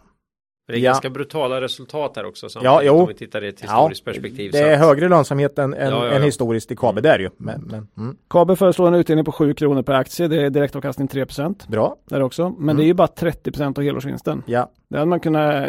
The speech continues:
Speaker 3: gett ut, eh, lite högre, kan vi tycka, i och med att man har nettokassa
Speaker 1: Man har
Speaker 3: så.
Speaker 1: ju ändå lite klent i kassan.
Speaker 3: <laughs> Bäst att spara
Speaker 1: Nej, det är
Speaker 3: lite.
Speaker 1: väldigt märkligt faktiskt.
Speaker 2: Nej, men K B har alltid kört det där.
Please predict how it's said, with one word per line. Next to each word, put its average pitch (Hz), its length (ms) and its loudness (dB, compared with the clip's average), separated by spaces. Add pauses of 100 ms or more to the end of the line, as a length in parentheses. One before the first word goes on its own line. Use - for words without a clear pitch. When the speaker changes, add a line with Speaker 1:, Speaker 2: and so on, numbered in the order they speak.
Speaker 3:
gett 143 300 -2
ut, 139 300 -6
eh, 135 100 -2
lite 131 220 -6
högre, 165 240 -2
kan 147 160 -6
vi 135 80 -6
tycka, 139 320 -6
i 135 80 -4
och 131 40 -4
med 131 100 -4
att - 260 -16
man - 140 -6
har 135 100 -6
nettokassa 131 540 -8
Speaker 1:
Man 151 100 -2
har 127 80 -2
Speaker 3:
så. - 60 -4
Speaker 1:
ju 151 40 -6
ändå 120 460 -10
lite 120 460 -12
klent 110 400 -14
i - 20 -18
kassan. 117 520 -12
Speaker 3:
<laughs> - 1600 0
Bäst 170 240 2
att 165 80 2
spara 170 160 6
Speaker 1:
Nej, 147 100 6
det 143 140 4
är 127 40 2
Speaker 3:
lite. - 60 0
Speaker 1:
väldigt 123 280 -2
märkligt 113 440 -8
faktiskt. 120 180 -12
Speaker 2:
Nej, 156 180 6
men 160 100 4
K 208 180 6
B 160 100 4
har 175 80 10
alltid 170 260 4
kört 131 220 2
det 131 60 -4
där. 110 200 -2